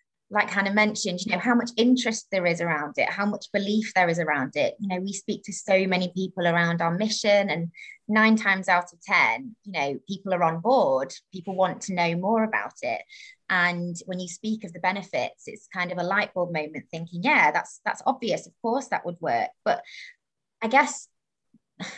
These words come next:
and an-, another surprise and a huge frustration is really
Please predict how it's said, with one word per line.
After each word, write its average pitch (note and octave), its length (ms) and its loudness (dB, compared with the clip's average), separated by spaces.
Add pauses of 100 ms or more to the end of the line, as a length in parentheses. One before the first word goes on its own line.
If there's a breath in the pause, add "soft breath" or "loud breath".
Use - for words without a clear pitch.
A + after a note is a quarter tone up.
and G#3 140 4
an-, G#3+ 140 2
another B3 340 8
surprise D#3+ 680 0
and E3 100 -6
a E3+ 100 -6 (220)
huge G3+ 300 -2
frustration F3+ 640 -2
is D#3 240 -2
really F3 600 4